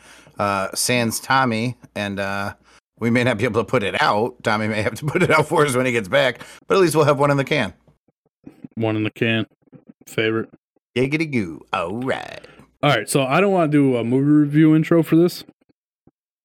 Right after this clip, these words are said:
Speaker 2: but if you guys were watching a live stream, you saw Pat and I start, we just went live and kept talking about something that we were talking about.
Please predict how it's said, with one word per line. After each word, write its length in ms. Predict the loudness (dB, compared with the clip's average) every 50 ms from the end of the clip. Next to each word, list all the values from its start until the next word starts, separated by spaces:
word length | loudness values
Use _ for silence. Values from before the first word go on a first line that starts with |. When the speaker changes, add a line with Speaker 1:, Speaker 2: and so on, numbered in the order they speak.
| _ _ _ _ -16 -12 -8
Speaker 2:
but 280 | -4 0 2 2 2 2
if 100 | 0 2
you 80 | 4 4
guys 120 | 4 6
were 60 | 4 2
watching 240 | 2 2 0 -2 -2
a 40 | 0
live 200 | 0 0 0 -2
stream, 240 | -2 -2 -2 -2
you 80 | -2 -4
saw 240 | -2 -2 -2 -2 -2
Pat 200 | -2 -2 -4 -2
and 100 | -2 -2
I 120 | -2 -4 -4
start, 320 | -2 -2 -4 -4 -4 -6 _ _ _ _ _ _ _ _ _ _ _ _ _ _ _ _ _ _ _ _ _ _ _ _ _ _ -2
we 80 | 0 0
just 160 | 0 0 -2
went 120 | -2 -2
live 260 | 0 0 0 0 0 -2
and 80 | -4 -4
kept 180 | -4 -4 -4
talking 280 | -2 -4 -4 -2 -2 -2
about 160 | -2 -2 -2
something 180 | -2 -4 -4 -2
that 100 | -2 -2
we 60 | -2
were 80 | -2 -2
talking 280 | -2 -2 -2 0 0
about. 260 | 0 0 0 -2 -4